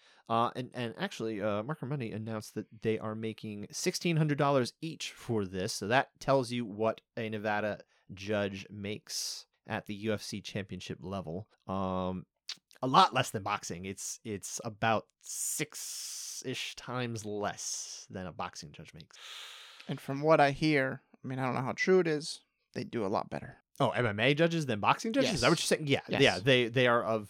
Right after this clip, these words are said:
Speaker 1: Uh, I think they do their job better, but, you know,
Speaker 2: Hmm.
Speaker 1: probably a little biased just because I like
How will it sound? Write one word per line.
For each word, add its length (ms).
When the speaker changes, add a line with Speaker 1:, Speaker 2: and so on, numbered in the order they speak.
Speaker 1:
Uh, 320
I 120
think 240
they 140
do 280
their 180
job 380
better, 340
but, 180
you 100
know, 100
Speaker 2:
Hmm. 80
Speaker 1:
probably 240
a 40
little 120
biased 380
just 120
because 240
I 80
like 320